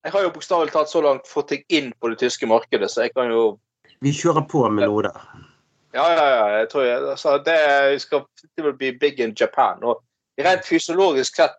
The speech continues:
Speaker 1: Bjørn Tore, så er du jo fra før størst i Japan. Altså, jeg, jeg, jeg, jeg tviler på at en japaner klarer å hamle opp med, eh, denne broleggeren der, for å si det sånn. Så, så, så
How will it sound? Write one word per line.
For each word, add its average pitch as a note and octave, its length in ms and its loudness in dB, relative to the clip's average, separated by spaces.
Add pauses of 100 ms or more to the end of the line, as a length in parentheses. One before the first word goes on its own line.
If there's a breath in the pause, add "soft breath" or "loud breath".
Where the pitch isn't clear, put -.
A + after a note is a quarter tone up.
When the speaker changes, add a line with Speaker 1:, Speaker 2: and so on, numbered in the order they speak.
Speaker 1:
Bjørn A#2 240 -2
Tore, A2 240 -2
så D#3 140 2
er C#3 100 2
du B2 60 4
jo A#2 180 4
fra B2+ 100 -2
før C3+ 280 2 (480)
størst - 260 2
i A#2+ 80 2
Japan. G#2+ 300 0 (800)
Altså, D3 320 2
jeg, D3 280 2 (360)
jeg, D3 160 4
jeg, D3+ 100 4 (100)
jeg D3+ 120 -4
tviler D#3 320 2
på E3+ 100 0
at D3+ 140 2
en C#3+ 100 0
japaner C#3 460 2
klarer C#3+ 320 2
å B2+ 220 4
hamle D3 320 2
opp - 60 -20 (120)
med, B2+ 140 4 (180)
eh, A#2+ 300 4 (100)
denne C3 240 0
broleggeren B2 640 0
der, A2+ 100 4
for - 140 -20
å - 20 -16
si G#2+ 80 -4
det G#2 140 -8
sånn. A2 160 -2 (560)
Så, D#3 100 4 (380)
så, F3+ 140 -2 (100)
så D#3 100 2